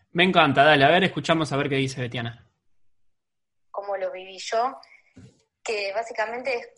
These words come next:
Speaker 2: como vivo cada vuelo que hago. Yo trabajo con la misma pasión de todos los días, nada más que ahora se hace en un contexto diferente.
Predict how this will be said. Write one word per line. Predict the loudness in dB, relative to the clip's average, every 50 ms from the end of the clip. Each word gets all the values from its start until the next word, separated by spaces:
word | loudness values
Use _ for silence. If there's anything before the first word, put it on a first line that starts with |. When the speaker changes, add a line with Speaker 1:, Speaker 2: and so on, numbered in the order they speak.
| _ -20 _ _ _
Speaker 2:
como | -12 -12 -10 -10 -10
vivo | -10 -10 -10 -10 -8 -6 -6 -8 -8 -12 -18 _ _ _
cada | -4 -2 0 0 -2 -4
vuelo | -4 -6 -6 -6 -4 -4 -4 -6 -6 -8 -10 -16 _ _
que | -16 -12 -8 -6
hago. | -6 -6 -6 -6 -8 -10 -12 -16 _ _ _ _ _ _
Yo | -18 -14 -12 -12 -10 -12 -12 -14 -18 -20 _ _ _ _
trabajo | -6 -4 -2 -2 -2 -2 -4 -6 -8 -8 -6 -6 -6 -6 -8 -12 -16 _ _
con | -10 -8 -6 -6
la | -8 -8
misma | -10 -12 -10 -10 -8 -8
pasión | -8 -10 -10 -12 -12 -12 -12
de | -12 -10
todos | -8 -8 -8 -8
los | -10 -14 -16
días, | -12 -8 -6 -6 -6 -8 -12 -18 _ _ _ -20 -20 -20 _ _ _ _ _ _ _ _ _ _
nada | -6 -4 -4 -4
más | -4 -6 -6 -6
que | -4 -4 -2
ahora | -2 -2 -4 -4 -4 -4 -6 -8 -10 -14 _ _ _ _ _ _ _ _
se | -10 -4 -2 0
hace | 0 0 -2 -6
en | -8 -6
un | -6
contexto | -6 -6 -6 -4 -8 -10 -8 -6 -4 -4
diferente. | -4 -6 -6 -6 -2 -2 -2 -2 -2 -4 -2 -2 -2 -2 -2 -4